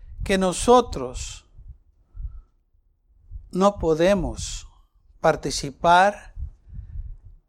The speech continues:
en las obras de las tinieblas. Porque si lo hacemos, vamos a ofender a Dios.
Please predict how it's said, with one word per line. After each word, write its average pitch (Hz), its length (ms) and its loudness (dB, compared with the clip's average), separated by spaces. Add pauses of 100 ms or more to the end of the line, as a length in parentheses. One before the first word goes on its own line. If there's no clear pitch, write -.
(440)
en 190 160 2
las 156 260 4 (100)
obras 160 720 2 (420)
de 143 120 -4
las 123 200 -8
tinieblas. - 880 -14 (1900)
Porque 202 320 4
si 220 140 -2
lo 202 100 6
hacemos, 285 920 0 (1700)
vamos 202 400 4
a 196 40 2
ofender 170 360 -2
a 165 80 -2
Dios. 196 640 -12